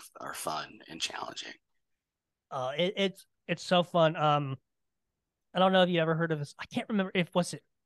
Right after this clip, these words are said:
Speaker 2: Word Brain or Buzz Brain? Um, it's, it, it's not an anagram, but basically it's kind of like, okay, you have, like, a, um,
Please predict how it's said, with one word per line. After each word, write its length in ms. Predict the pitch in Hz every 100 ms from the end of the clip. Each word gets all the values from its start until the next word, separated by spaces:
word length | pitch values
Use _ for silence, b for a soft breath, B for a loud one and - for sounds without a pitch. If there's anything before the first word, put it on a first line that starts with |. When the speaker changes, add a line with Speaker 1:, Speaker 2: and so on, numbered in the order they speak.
| _
Speaker 2:
Word 340 | 165 202 226 202
Brain 420 | 202 208 214 202
or 120 | 156 -
Buzz 260 | - 175 185
Brain? 560 | - 190 190 190 196 185 _ _ _ _ _ _
Um, 400 | 147 147 156 156 - _ -
it's, 140 | 156 - _ _
it, 140 | 202 214
it's 200 | 202 180
not 180 | 220 214
an 60 |
anagram, 480 | 202 175 175 175 156
but 220 | 147 160
basically 460 | 175 185 - 185 175
it's 80 | 151
kind 180 | 185 165
of 100 | 147
like, 180 | 147 -
okay, 500 | 151 - 143 139 139 b b _
you 180 | 165 180
have, 380 | 170 185 180 170
like, 260 | 165 156 156
a, 240 | 156 151 151
um, 320 | 143 139